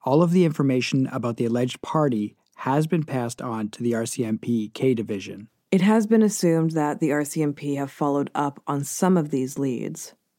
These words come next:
Speaker 2: Sadly, it seems that as the family has began to get closer to the truth, they began to receive some harassment from anonymous sources. Shaylin's mother-in-law, who was raising Shaylin's kids,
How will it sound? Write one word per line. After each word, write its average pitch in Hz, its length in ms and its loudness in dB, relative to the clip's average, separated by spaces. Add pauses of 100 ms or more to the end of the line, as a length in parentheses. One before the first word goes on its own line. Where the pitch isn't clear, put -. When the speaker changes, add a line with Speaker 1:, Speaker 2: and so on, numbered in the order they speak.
(120)
Speaker 2:
Sadly, 233 460 2
it 240 80 0
seems 170 460 2
that 170 100 0
as 156 140 0
the 160 100 -2
family 165 460 2
has 185 180 0
began 156 400 0
to 156 80 -4
get 151 180 -2
closer 165 340 0
to 175 100 2
the 170 120 0
truth, 139 520 -4
they 151 100 2
began 151 420 0
to 170 80 0
receive 156 420 0
some 147 180 -2
harassment 143 800 -4
from 151 180 -2
anonymous 139 560 0
sources. 135 720 -6 (340)
Shaylin's 202 500 2
mother-in-law, 156 680 2
who 151 160 -8
was 151 180 0
raising 151 500 -2
Shaylin's 131 540 -4
kids, 139 560 -4